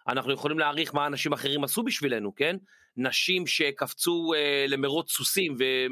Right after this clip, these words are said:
ומתחת לסוס, או טיפסו על הרים, או יצאו להפגנות,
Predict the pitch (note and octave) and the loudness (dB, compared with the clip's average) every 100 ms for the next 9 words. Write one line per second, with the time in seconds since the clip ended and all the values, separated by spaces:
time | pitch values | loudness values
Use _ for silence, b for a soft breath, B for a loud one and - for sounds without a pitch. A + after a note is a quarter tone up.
0 | C#3 b b - C3 - F3 D#3 C3+ - | -6 b b -6 -4 -2 -2 -2 -2 -2
1 | A3 D#3 - - B B B _ - C3+ | -2 -2 -4 -6 B B B _ -2 0
2 | C3 C3+ C3+ A#2+ - F3 E3+ D#3+ F3+ E3+ | 2 0 -4 -6 -2 0 0 2 0 0
3 | G2+ F#2+ B B B C#3+ C#3 C#3 C#3 C#3 | -4 -10 B B B -2 0 0 -2 -2
4 | F3+ E3 B2 D3 F3 F3+ A#2 - | 0 0 0 -2 0 0 -2 -10